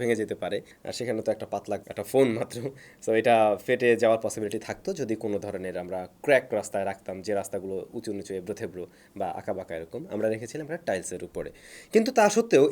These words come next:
এর উপরে তো আসলে ওয়েট পড়েছে, রাইট? একটা চাকার ওয়েট কিন্তু টোটালটা এর উপরে পড়ছিল। দেখা যায় যে একটা মানুষের পায়ের উপর দিয়ে উঠে গেল, ভাঙা গুঁড়া হয়ে যায় অনেক সময়। তো সেই জায়গায় এটা, উম, ভালোই শক্তি প্রমাণ দেখিয়েছে। কি বলেন আপনারা? তো আসলে বাইরের ইউটিউবারদের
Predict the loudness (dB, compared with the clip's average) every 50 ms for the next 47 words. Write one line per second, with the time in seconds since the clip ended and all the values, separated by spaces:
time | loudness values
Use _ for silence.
0 | 8 6 6 6 4 2 2 2 0 2 4 4 6 8 6 6 4 2 -2 -2
1 | 0 -2 0 2 2 2 2 0 -2 -2 -2 -2 -2 -4 -2 0 2 2 2 0
2 | 0 -2 -4 -4 -4 2 4 4 6 6 4 4 4 4 4 2 2 -2 -2 -2
3 | -6 -8 -8 -10 -14 -16 -16 -18 -20 -20 -20 -20 -20 -20 -20 -2 2 4 4 6
4 | 8 8 8 8 8 6 6 6 6 4 4 4 4 6 6 4 4 2 4 6
5 | 8 8 8 6 4 2 2 4 4 2 4 4 4 4 6 6 6 6 4 2
6 | 0 -6 _ _ _ _ -8 -4 0 0 0 2 2 2 2 2 2 0 -2 -2
7 | -4 -6 -8 -8 -10 -12 -12 -14 -14 -14 -16 _ _ -20 -20 -20 -20 -20 _ _
8 | _ -2 -2 0 0 -2 -2 0 0 2 2 2 2 2 4 4 4 4 4 2
9 | 4 4 6 6 8 8 6 6 4 2 -6 -18 _ _ _ -14 -12 -12 -12 -14
10 | -8 -4 -4 -2 -2 -4 -6 -8 -12 -10 -10 -10 -8 -8 -8 -8 -6 -4 -4 -4
11 | -4 -4 -6 -6 -6 -8 -10 -8 -10 -12 -10 -8 -2 2 2 2 2 0 -6 -10
12 | -10 -10 -10 -8 -8 -10 -12 _ _ 8 10 10 10 10 8 6 8 10 10 10
13 | 10 10 10 10 8 6 6 6 6 6 6 6 4